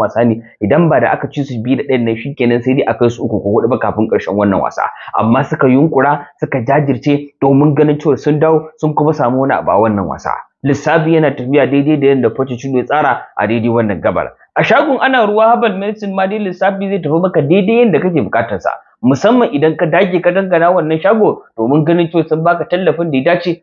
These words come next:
idan aka zo ga maganar magunguna a daidai wannan gabar. Idan kana fama da wata matsala a daidai wannan lokacin ne matsala ce ta rashin lafiya, ka je wannan shago na ana ruwa Herbal Medicine da gaya musu ga damuwarka. In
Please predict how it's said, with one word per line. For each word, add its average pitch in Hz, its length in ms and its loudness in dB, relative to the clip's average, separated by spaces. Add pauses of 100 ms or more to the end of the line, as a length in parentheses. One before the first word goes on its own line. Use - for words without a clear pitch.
(120)
idan 143 220 -2
aka 170 180 0
zo 170 140 2
ga 160 80 0
maganar 147 320 2
magunguna 165 640 2
a 117 60 2
daidai 147 260 2
wannan 143 240 0
gabar. 95 320 -2 (240)
Idan 131 240 0
kana 156 240 2
fama 156 320 2
da 139 80 2
wata 147 180 0
matsala 156 380 2
a 123 80 0
daidai 151 240 2
wannan 151 320 2
lokacin 151 480 -4
ne 160 80 2
matsala 156 420 2
ce 147 80 -6
ta 160 80 0
rashin 156 260 -2
lafiya, 165 360 2 (240)
ka 107 80 -4
je 117 120 -4
wannan 156 360 2
shago 151 320 0
na 120 80 0
ana 139 240 2
ruwa 139 240 2
Herbal 147 200 2
Medicine 147 340 0 (180)
da 120 60 -2
gaya 147 200 2
musu 151 240 0
ga 120 140 2
damuwarka. 98 480 -2 (260)
In 156 60 -2